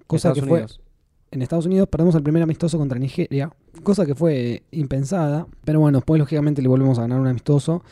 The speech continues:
Speaker 1: y en el primer partido de, de la fase de grupos gana claramente la selección, con Campazzo como goleador, con diecinueve puntos,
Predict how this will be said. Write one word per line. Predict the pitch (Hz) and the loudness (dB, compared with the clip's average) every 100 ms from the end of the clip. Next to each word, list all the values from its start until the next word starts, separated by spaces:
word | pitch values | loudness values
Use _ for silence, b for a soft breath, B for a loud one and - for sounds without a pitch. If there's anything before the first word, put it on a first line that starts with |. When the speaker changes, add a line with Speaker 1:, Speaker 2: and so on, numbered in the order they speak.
| b - | b 2
Speaker 1:
y | 175 | 4
en | 170 | 6
el | 151 | 4
primer | 151 156 | 4 4
partido | 147 143 160 156 | 4 2 6 6
de, | 139 127 123 | 8 6 2
de | 123 | 2
la | 131 | 2
fase | 127 156 151 | 2 0 2
de | |
grupos | 143 156 151 139 127 113 - - | 2 4 4 4 2 0 -8 -4
gana | 156 151 147 131 - _ _ - | 0 2 2 0 -4 _ _ -2
claramente | 170 160 147 160 143 131 139 139 | 4 4 6 4 4 4 2 2
la | 127 123 | -2 -6
selección, | 123 123 - 170 165 170 170 - | -4 -6 0 2 2 0 -6 -4
con | 139 127 123 127 | 0 0 -2 -2
Campazzo | 131 127 143 139 131 | -2 0 -2 -2 -2
como | 127 | -2
goleador, | 127 127 143 165 160 156 95 | 0 0 4 6 6 2 -4
con | 127 120 110 113 110 | -6 -6 -6 -8 -6
diecinueve | 127 117 131 139 | -4 -4 -4 -4
puntos, | 131 156 147 151 151 - | -4 -4 -4 -2 -4 -6